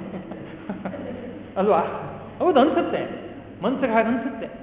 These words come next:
ಅನ್ಸುತ್ತೆ. ಸೈಕಾಲಜಿ ಅದು, ಅದು ತಪ್ಪು,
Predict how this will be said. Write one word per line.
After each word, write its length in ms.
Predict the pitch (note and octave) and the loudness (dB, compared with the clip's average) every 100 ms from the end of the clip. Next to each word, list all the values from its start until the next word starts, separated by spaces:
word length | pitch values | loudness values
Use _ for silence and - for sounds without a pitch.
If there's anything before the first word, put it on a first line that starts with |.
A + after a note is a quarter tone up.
| - - - - - - - - - - - - - - - - - - - | -14 -16 -18 -18 -18 -18 -18 -18 -20 -20 -18 -14 -14 -14 -16 -16 -18 -18 -10
ಅನ್ಸುತ್ತೆ. 380 | G3 - F#3 - - - - - - - - - - - - - - - | -8 -8 -12 -14 -16 -18 -20 -20 -20 -20 -20 -20 -20 -20 -20 -20 -20 -10
ಸೈಕಾಲಜಿ 560 | E3 G3 G#3 A3 F#3+ E3 | -2 0 2 0 0 -4
ಅದು, 360 | B2+ - - - - - - - - - - - - - - - - - - - - - - - - - - - - | -6 -10 -14 -16 -18 -20 -20 -20 -20 -20 -20 -20 -20 -20 -20 -20 -20 -20 -20 -20 -20 -20 -20 -20 -20 -20 -20 -20 -6
ಅದು 140 | G3+ D4+ | -2 -2
ತಪ್ಪು, 440 | E3+ - F#3+ - | -2 -6 -10 -12